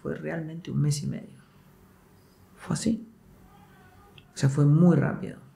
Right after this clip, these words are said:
muy, muy rápido. Y, y la verdad es que pudimos glorificar a Dios en todo. Este, si vos me decís a mí,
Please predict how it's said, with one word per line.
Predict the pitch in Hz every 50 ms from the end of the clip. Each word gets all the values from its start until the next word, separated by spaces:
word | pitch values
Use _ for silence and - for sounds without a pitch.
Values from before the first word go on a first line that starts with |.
| _ _ _ _ _ - - -
muy, | - 147 151 160 156 147
muy | 147 143
rápido. | - - 143 - - - - - _ _ - - - - - - - - - - - - - _ _ - - - - _ _ _ - - - - - -
Y, | - 143 139 135 127 127 127 127 127 127 127 127 131 135 135 - - - - - - - - _ _ _ _ - - - - - - - - - - - -
y | - 143
la | 139 139 139
verdad | 143 139 139 139 143 156 160 165 165 - -
es | 139 135
que | - - - - - - - - - _ _ _ _ - - _ - - - - - - - - - - - - -
pudimos | - 151 151 156 165 170 170 165
glorificar | 151 143 147 139 139 139 151 143 147 147 147
a | 139 -
Dios | - 175 180 - - - - _ _ _ _ _ _ _ - _ _ _ _ _ _ _ _ - - _ _ - _ _ - - - - - - -
en | 160 156 151 143
todo. | 175 170 160 147 139 135 131 - - - _ _ _ _ - - _ _ _ _ _ _ - - - - _ _ - - - - - - -
Este, | 143 139 139 135 - - 151 143 139 139 139 135 131
si | 135 135 135
vos | 143 156
me | 160 156
decís | 151 143 151 147 143 147
a | 147 143
mí, | 147 156 156 156 151 147 147 -